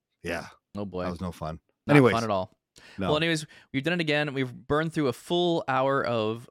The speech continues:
Speaker 2: uh, ramblings around Power B I. I hope you found some value from this.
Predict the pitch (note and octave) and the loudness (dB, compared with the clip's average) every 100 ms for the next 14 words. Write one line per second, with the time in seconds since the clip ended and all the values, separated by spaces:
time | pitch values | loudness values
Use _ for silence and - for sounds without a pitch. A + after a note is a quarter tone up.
0 | A#2 A2 A#2 C#3+ C#3+ C#3 C3 A#2+ G#2+ A2 | -8 -4 -2 0 0 -2 -2 -2 -2 -2
1 | G#2+ A2 G#2+ A2 B2+ B2+ B2 A#2 A#2 A2 | -2 0 0 0 -2 -4 -4 -4 -4 -2
2 | A#2+ C#3 C3+ C#3 C3+ D3 - | 0 0 -2 -4 -4 -6 -10